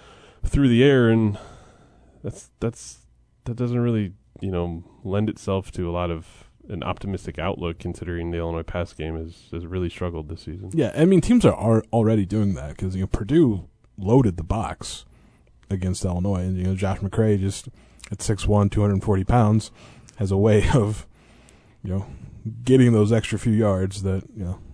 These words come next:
Speaker 2: most running backs wouldn't when they face, you know, that many defensive players. But, um, I won't say that Purdue's run defense is outstanding,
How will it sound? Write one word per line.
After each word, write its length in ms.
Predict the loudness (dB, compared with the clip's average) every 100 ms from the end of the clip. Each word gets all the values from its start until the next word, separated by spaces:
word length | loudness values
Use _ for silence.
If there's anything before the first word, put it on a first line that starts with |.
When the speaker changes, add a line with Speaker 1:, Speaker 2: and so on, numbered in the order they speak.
| -18 -4
Speaker 2:
most 280 | 0 0 0
running 180 | -2 -2
backs 240 | -4 -4
wouldn't 340 | -2 -2 -2
when 120 | -4 -4
they 120 | -4
face, 480 | -6 -8 -8 -12 -20 -20 _ _ _
you 60 | -8
know, 40 |
that 200 | -6 -4
many 340 | -4 -4 -4 -8
defensive 400 | -10 -8 -8 -8
players. 480 | -6 -4 -4 -8 -14 -8
But, 240 | -6 -6 -8 -18 -20 -20 -20 _ -20 -20 _ -12
um, 380 | -8 -6 -6 -8 -14 -18 -18
I 40 | -8
won't 120 | -2
say 100 | 2
that 140 | 2 4
Purdue's 600 | 0 0 -4 -2 -4 -4
run 220 | -6 -4
defense 440 | -6 -8 -10 -10
is 300 | -10 -12 -14 -20 -20 -20 _ _ _ _ _ -12
outstanding, 760 | -10 -8 -4 0 4 4 2